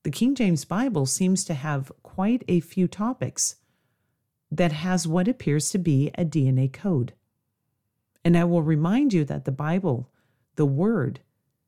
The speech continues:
is what makes us a born-again creature. And you will find in First Peter chapter one, verse twenty-three, "Being born again, not of corruptible seed, but of incorruptible,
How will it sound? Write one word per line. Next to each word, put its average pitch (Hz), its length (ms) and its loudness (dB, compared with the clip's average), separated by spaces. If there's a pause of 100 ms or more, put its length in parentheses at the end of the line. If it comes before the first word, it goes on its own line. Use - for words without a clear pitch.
(220)
is 165 160 2
what 170 80 2
makes 165 320 0
us 151 180 0
a 143 40 -2
born-again 135 840 0 (200)
creature. 123 520 -6 (340)
And 147 160 2
you 160 80 4
will 160 100 2
find 175 400 0
in 147 460 -2
First - 560 -4 (100)
Peter 135 540 -2 (100)
chapter 160 320 -4
one, 147 300 0
verse 202 480 -2 (180)
twenty-three, 147 800 0 (400)
"Being 165 240 4
born 180 240 2
again, 170 260 0
not 147 200 -2
of 135 100 -6
corruptible 196 580 -4
seed, 135 400 -2
but 143 220 -2
of 143 300 -4
incorruptible, 139 1000 -2